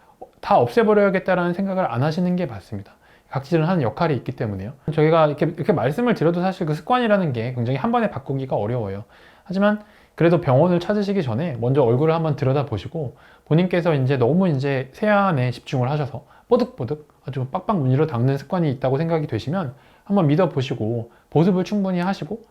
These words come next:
세안은 그냥 뭐 적당히 괜찮은 세안제를 선택하셔서 살살 적당히 하시면 됩니다. 그리고 이제 좋은 보습제를 대신 사용을 하셔야죠. 각질이 요즘엔 좀 건조해지기 때문에 겨울이 오고 그러면 좀 일어날 수밖에는 없는데,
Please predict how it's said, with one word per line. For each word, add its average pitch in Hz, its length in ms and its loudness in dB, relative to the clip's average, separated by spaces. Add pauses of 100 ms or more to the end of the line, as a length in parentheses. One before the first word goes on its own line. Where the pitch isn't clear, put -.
(260)
세안은 247 480 0
그냥 175 320 -4 (440)
뭐 131 240 -4 (240)
적당히 208 380 0
괜찮은 151 640 -2 (640)
세안제를 180 560 0
선택하셔서 165 800 -4 (180)
살살 247 340 0
적당히 135 360 -6
하시면 214 340 -10
됩니다. 107 340 -14 (140)
그리고 151 160 -2
이제 156 220 0 (160)
좋은 226 280 4
보습제를 190 480 2
대신 139 220 0
사용을 156 340 -2
하셔야죠. 139 360 -4
각질이 165 380 0
요즘엔 147 340 2
좀 156 180 -4
건조해지기 170 560 2
때문에 139 240 -2
겨울이 135 300 2
오고 123 180 2
그러면 123 260 -2
좀 143 160 -4
일어날 160 300 2
수밖에는 165 480 -4
없는데, 123 500 -6